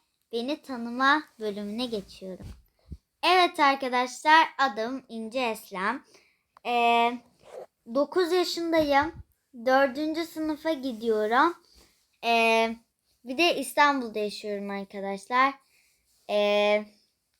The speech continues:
o zaman videomuz bu kadar. Görüşürüz arkadaşlar.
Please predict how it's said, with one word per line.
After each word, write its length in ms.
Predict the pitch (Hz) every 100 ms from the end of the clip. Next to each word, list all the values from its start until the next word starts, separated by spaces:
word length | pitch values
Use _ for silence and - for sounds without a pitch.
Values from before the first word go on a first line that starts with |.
| _
o 80 | 240
zaman 580 | 254 254 254 277 302 330 _ _ _ _ _ _ _ _ _ _ 233
videomuz 600 | 262 226 220 269 254 226
bu 100 | 226
kadar. 460 | 196 - 226 311 - _ _ _ _ _ _ _ _ _ _ _ _ _
Görüşürüz 500 | 226 320 349 359 339
arkadaşlar. 1000 | 311 294 294 277 262 262 294 294 302 302